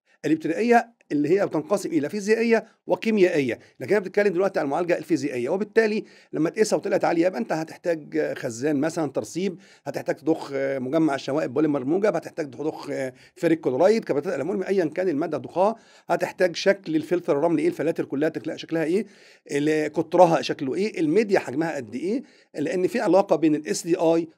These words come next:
والفلتريشن ريت وسرعة الفلترة. ومن خلال، آه، قياس قيمة ال اس دي اي هقدر أحدد حجم الميديا،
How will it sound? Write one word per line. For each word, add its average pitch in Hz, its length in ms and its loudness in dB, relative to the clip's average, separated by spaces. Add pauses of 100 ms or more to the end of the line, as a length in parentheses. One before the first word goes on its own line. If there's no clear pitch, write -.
والفلتريشن 147 600 0
ريت 175 340 4 (140)
وسرعة 151 640 0
الفلترة. 147 580 -2
ومن 147 220 2
خلال، 165 540 4 (200)
آه، 170 120 -2
قياس 214 600 0 (560)
قيمة 247 300 4
ال - 160 -4
اس 262 240 -2
دي 185 120 -2
اي 220 360 2 (100)
هقدر 160 320 2
أحدد 180 560 0 (540)
حجم 156 420 -2
الميديا، 170 600 -2